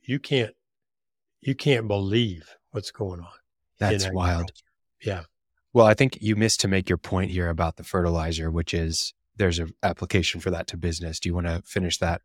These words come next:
Speaker 2: analogy of not
Speaker 1: Uh,
Speaker 2: applying all up front
Speaker 1: yeah.
Speaker 2: and going
Speaker 1: Well, I
Speaker 2: through?
Speaker 1: mean, if you, I mean, that is an advantage that they've come up with. Same thing with us. Uh, I talked about the three attributes of a good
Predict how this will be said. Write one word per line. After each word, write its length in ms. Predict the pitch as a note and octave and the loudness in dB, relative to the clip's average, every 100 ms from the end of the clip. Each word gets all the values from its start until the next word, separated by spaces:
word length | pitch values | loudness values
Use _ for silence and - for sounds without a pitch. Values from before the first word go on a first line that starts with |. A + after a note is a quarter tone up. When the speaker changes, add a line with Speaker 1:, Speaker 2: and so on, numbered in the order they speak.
| _ | _
Speaker 2:
analogy 560 | G#2 F2+ F#2 F2+ F#2 - _ _ _ _ _ _ - | -4 0 0 0 -4 -6 _ _ _ _ _ _ -2
of 220 | F#2 F2+ | 0 2
not 200 | F2+ F2 | 2 2
Speaker 1:
Uh, 40 | |
Speaker 2:
applying 340 | F2 F#2 F2+ F2 | 2 4 4 4
all 180 | F2 | 4
up 120 | F2 - | 2 0
front 420 | F2+ F2 - - _ _ _ _ _ _ | 0 0 -4 -14 _ _ _ _ _ _
Speaker 1:
yeah. 120 | G#3 | 0
Speaker 2:
and 100 | F#2 | 2
going 180 | F2+ F2 | 2 6
Speaker 1:
Well, 180 | D#3+ D3 | 8 10
I 60 | D#3 | 8
Speaker 2:
through? 60 | |
Speaker 1:
mean, 220 | D#3 C3+ C3+ | 8 6 6
if 240 | D3+ C#3+ | 4 6
you, 320 | E3 D3+ C3+ A#2+ _ _ _ _ _ _ _ _ _ _ _ _ _ _ - | 4 4 2 -4 _ _ _ _ _ _ _ _ _ _ _ _ _ _ 2
I 80 | C#3+ | 6
mean, 180 | C3+ B2+ | 8 8
that 220 | D3 C#3+ | 8 8
is 260 | B2 G#2+ | 6 6
an 120 | A#2+ A2+ | 2 2
advantage 880 | G#2+ G#2 _ - C3 C3 A#2+ G2+ | 2 -2 _ 2 4 6 4 2
that 200 | - G#2+ | -2 -2
they've 200 | - A2 | 2 0
come 240 | - A#2 G#2 | 0 -2 0
up 220 | A2 - | 0 -2
with. 300 | G2 F#2+ F#2 _ _ _ | -4 -4 -10 _ _ _
Same 300 | - - F3 | 0 6 6
thing 240 | C3 C#3+ A#2+ | 8 4 6
with 160 | G#2 | 6
us. 380 | A2+ G#2+ G2+ - - | 6 4 2 -4 -2
Uh, 240 | A#2 A2 G#2 - | 0 0 -2 0
I 80 | B2 | 0
talked 280 | - B2+ A#2 | 4 2 2
about 220 | A2+ G#2+ | -2 -2
the 80 | G#2+ | -6
three 260 | - A2+ | 0 2
attributes 600 | A2 G#2+ G2 G2+ G#2+ G#2 | 2 0 -6 -2 -2 0
of 120 | A2 G2+ | -4 -4
a 60 | |
good 340 | F#2+ A2+ G#2 | -2 0 0